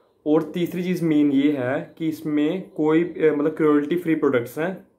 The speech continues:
किसी भी एनिमल पे टेस्ट नहीं किया गया इनमें से कोई भी प्रोडक्ट। और साथ ही साथ इसमें से कोई भी इंग्रेडिएंट्स एनिमल्स ओरिजिन से नहीं लिया गया है, बिल्कुल वीगन है।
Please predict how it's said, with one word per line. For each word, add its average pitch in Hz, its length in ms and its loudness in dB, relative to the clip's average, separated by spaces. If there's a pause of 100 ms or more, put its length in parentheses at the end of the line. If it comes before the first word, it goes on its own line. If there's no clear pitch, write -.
(100)
किसी 170 220 -6
भी 170 100 -2
एनिमल 143 380 2
पे 143 320 -2 (360)
टेस्ट 127 280 -4
नहीं 160 120 -2
किया 151 180 2
गया 139 160 0
इनमें 139 160 -2
से 135 120 -8
कोई 135 200 0
भी 135 120 0
प्रोडक्ट। 139 400 0 (420)
और 147 100 2
साथ 151 340 2
ही 185 40 -6
साथ 156 280 0
इसमें 165 200 -6
से 156 60 -10
कोई 165 220 0
भी 175 120 0
इंग्रेडिएंट्स 143 760 -2 (100)
एनिमल्स 139 480 2
ओरिजिन 131 380 0
से 165 160 -4
नहीं 139 180 0
लिया 123 160 2
गया 123 200 -2
है, 175 220 -8
बिल्कुल 139 380 2
वीगन 127 340 0
है। 185 260 -6